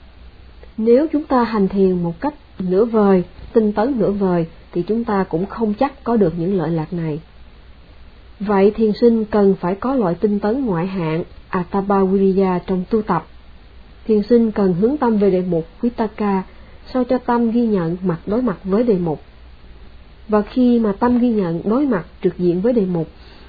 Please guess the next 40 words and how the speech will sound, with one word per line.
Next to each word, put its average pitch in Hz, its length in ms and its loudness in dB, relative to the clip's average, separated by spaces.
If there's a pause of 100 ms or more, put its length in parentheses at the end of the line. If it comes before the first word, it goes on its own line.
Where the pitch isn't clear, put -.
(100)
thì 214 120 0
tâm 233 240 0
ghi 233 140 4
nhận 185 280 0
có 262 100 -4
thể 196 260 -2
chà 180 280 0
sát 240 300 -4
trên 208 200 2
đề 185 100 0
mục, 165 260 -4 (380)
yếu 262 160 2
tố 247 300 2
Vichara 196 760 0 (360)
phát 254 220 -6
triển. 165 300 -2 (1080)
Nhờ 214 280 4
tâm 240 200 2
chà 214 140 2
sát 240 260 -2
trên 247 120 4
đề 208 120 4
mục 180 240 0 (320)
mà 190 220 -2
ta 208 120 0
hiểu 190 240 0
rõ 185 200 0
đề 190 160 2
mục, 165 200 -4 (500)
ta 202 100 -4
không 233 220 -4
còn 180 320 0
hoài 170 240 -4
nghi, 202 340 2 (180)
không 196 220 -2
còn 170 260 -4
thắc 247 200 -8
mắc 269 260 -6
gì. 165 200 0 (1800)
Vậy, 190 360 4